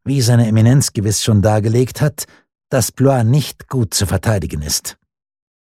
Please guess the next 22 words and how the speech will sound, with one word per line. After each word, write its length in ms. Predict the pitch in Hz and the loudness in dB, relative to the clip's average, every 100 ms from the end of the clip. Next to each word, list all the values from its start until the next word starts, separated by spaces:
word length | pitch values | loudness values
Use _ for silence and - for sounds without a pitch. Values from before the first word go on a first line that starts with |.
| _ _ | _ _
„Ist 220 | - - - | -10 -6 -4
es 140 | - | -2
schon 180 | - 92 | 0 0
so 200 | 101 76 | 0 -2
weit?“, 340 | 78 - - _ _ _ _ | -6 -10 -20 _ _ _ _
fragte 400 | - 107 - 120 | -2 -2 0 -4
Katharina 480 | - 90 95 95 98 | -2 -2 0 2 2
ungläubig. 680 | 95 113 92 82 80 78 - - _ _ _ _ _ _ | 4 4 4 0 -2 -4 -6 -14 _ _ _ _ _ _
„Scheint 320 | - - 123 120 | -4 0 2 4
die 60 | |
Möglichkeit 760 | 107 135 - - - 120 127 113 | 4 4 0 -4 0 -2 0 2
einer 180 | 113 | 2
Belagerung 640 | 101 98 90 131 143 135 - _ - | 2 0 0 0 2 2 0 _ -4
tatsächlich 760 | 135 147 - 120 - 143 - | 0 0 0 -2 -2 -4 -2
gegeben?“ 480 | 123 101 110 165 185 - - _ _ _ _ _ _ | -4 0 2 2 2 -4 -20 _ _ _ _ _ _
„Mit 120 | 156 | -2
an 140 | 143 127 | 2 4
Sicherheit 480 | 165 147 127 120 | 4 2 2 0
grenzender 500 | - 123 107 123 117 | 0 0 2 2 2
Wahrscheinlichkeit, 800 | 113 110 123 123 117 95 - 87 | 2 0 0 2 0 -2 -6 -6
Euer 200 | 90 87 | -4 -4
Majestät.“ 560 | 87 90 82 - 101 | -2 -2 -4 -4 -6